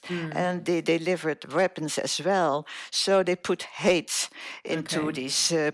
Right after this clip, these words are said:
Speaker 2: people.
Speaker 1: Yeah.
Speaker 2: And,
Speaker 1: And that was
Speaker 2: well,
Speaker 1: the, that was the
Speaker 2: well, uh,
Speaker 1: guerrilla warfare, right? That was what you call the guerrilla warfare.
Speaker 2: Yes. And, you know,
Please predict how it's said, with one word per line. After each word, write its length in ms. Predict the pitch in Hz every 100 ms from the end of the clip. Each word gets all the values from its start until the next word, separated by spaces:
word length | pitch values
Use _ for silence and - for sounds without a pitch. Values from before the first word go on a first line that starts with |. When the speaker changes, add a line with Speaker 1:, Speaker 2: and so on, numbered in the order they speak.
| -
Speaker 2:
people. 560 | 202 160 147 165 151 160
Speaker 1:
Yeah. 160 | 151 151 - 233 226
Speaker 2:
And, 400 | - 196 196 190 - -
Speaker 1:
And 100 | 196 208
that 200 | 214 226
was 140 | 214
Speaker 2:
well, 120 | 196
Speaker 1:
the, 320 | 214 214 202 196
that 200 | 208 220
was 180 | 208 208
the 80 | 202
Speaker 2:
well, 160 | 233
uh, 20 | 214
Speaker 1:
guerrilla 280 | 202 214
warfare, 560 | 185 196 196 - 180 160
right? 320 | 151 156 170
That 140 | 175 165 -
was 240 | 175 175
what 240 | 180 175
you 80 | 175 170
call 220 | 196 180
the 100 | 160
guerrilla 420 | 180 165 175 165
warfare. 560 | 160 165 165 156 147 147 - - - -
Speaker 2:
Yes. 680 | 180 175 170 175 180 - - - -
And, 200 | 208 208
you 100 | 220
know, 460 | 208 214 214 214